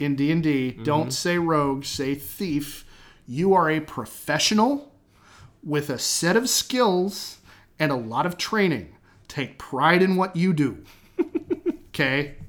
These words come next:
Speaker 1: A rogue is somebody who can't be trusted. If you're doing your job the right way as the party thief, your comrades should be able to trust you.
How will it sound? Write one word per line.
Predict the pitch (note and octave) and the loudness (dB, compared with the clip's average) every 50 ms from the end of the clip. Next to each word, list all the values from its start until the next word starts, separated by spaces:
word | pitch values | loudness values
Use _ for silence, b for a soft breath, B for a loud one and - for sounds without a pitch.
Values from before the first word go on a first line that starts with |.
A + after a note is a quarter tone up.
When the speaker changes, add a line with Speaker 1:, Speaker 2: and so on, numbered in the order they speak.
| - - b b b b b b b b | -18 -20 b b b b b b b b
Speaker 1:
A | E3 D#3 | 0 2
rogue | C#3 D3+ G#3 C#4 D#4 C#4+ A3+ G#3 G3+ G3+ G#3+ G#3+ A3+ G3 - b b b b b b b - | 4 10 12 12 12 12 12 12 12 12 10 8 4 -2 -4 b b b b b b b 2
is | F3 F3+ F3+ - - | 2 2 2 2 2
somebody | G#3 F#3+ F#3+ E3+ E3+ E3+ F3 | 2 4 4 4 4 4 4
who | E3+ F#3+ | 4 2
can't | F3+ - - E3 D3+ D3 D3+ | 0 0 -2 -2 -2 -2 -4
be | C#3+ D3 | -6 -4
trusted. | D3 - F3+ F3 E3 E3+ - C3+ B2 G#2+ | -4 -2 0 0 0 -2 -2 -6 -6 -6
If | A#2+ - - | -6 -8 -4
you're | F#3+ F3+ | -4 -4
doing | D3 C3 D3+ F#3+ B3 D4+ D#4+ E4 D4+ | -2 0 2 2 4 4 4 4 2
your | C4 A#3+ G#3 | 2 2 2
job | D#3 D3+ E3+ F3+ G3 G3+ G#3+ | 0 2 6 6 6 6 6
the | G#3+ F#3+ | 4 4
right | F#3 F#3 F3+ F3+ | 4 4 2 2
way | E3 E3 E3 D#3+ | 2 2 2 2
as | D#3 - | 0 -2
the | D3+ D3+ | -4 -6
party | - - D3+ C#3+ C#3 C3 | -4 -4 -2 -2 -2 -4
thief, | - - - A#3 G#3 D#3+ D3 D3 - - - - - - - | -6 -6 -6 -2 0 0 -2 -2 -6 -16 -20 -20 -20 -14 -6
your | D3 D3 D3+ D#3 | 0 2 2 2
comrades | D#3 - - - F3+ F#3+ G#3 G3+ F3+ F3+ E3+ E3 E3 D3+ D3+ | 0 -2 -2 2 4 4 4 4 4 4 4 2 2 0 -2
should | - - - F3 F3 E3+ D#3+ | -2 0 2 2 2 2 2
be | F3+ F3 D#3+ | 0 2 2
able | D3 D3 C#3+ C#3+ C#3+ | 2 2 2 0 -4
to | C#3 - C3+ | -4 -6 -8
trust | C3 - - F3+ G3 A3 G#3+ - - | -8 -4 0 2 2 2 2 -2 -2
you. | C#3 C3 A#2+ A#2+ | -2 -2 -2 -2